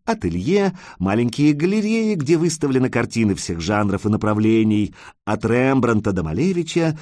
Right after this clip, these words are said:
вперемешку с классической ювелиркой, модерной бижутерией, стилизованными скульптурами, бутиковой одеждой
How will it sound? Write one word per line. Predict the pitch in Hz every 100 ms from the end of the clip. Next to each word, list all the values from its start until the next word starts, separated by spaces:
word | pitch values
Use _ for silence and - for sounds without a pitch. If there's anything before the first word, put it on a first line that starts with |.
| -
вперемешку | - - 151 160 190 - 185
с | 180
классической | 190 185 185 226 240 - 233 220
ювелиркой, | 175 190 208 240 220 - 208 185 - -
модерной | 156 196 185 226 117 95
бижутерией, | 82 98 151 240 226 208 202 - -
стилизованными | - - 90 85 104 120 135 151
скульптурами, | 175 - 233 220 - 240 226 214 202 - -
бутиковой | 110 113 110 87 67
одеждой | 76 120 208 170 180 160